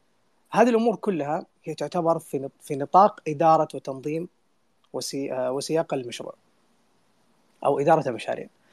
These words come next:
طبعًا هذه نبذة بسيطة عن إدارة المشاريع. الم-، التخصص كبير جدًا،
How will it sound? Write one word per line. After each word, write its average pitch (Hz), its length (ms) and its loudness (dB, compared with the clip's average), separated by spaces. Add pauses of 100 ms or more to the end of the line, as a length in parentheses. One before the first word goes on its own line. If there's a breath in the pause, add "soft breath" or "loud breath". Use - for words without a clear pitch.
(320 soft breath)
طبعًا 139 240 2
هذه 214 240 6
نبذة 196 240 2
بسيطة 175 580 -2 (180)
عن 139 140 -6
إدارة 165 360 0
المشاريع. 151 520 -4
الم-، 151 380 -8
التخصص 147 800 -2
كبير 156 280 2
جدًا، 123 340 -8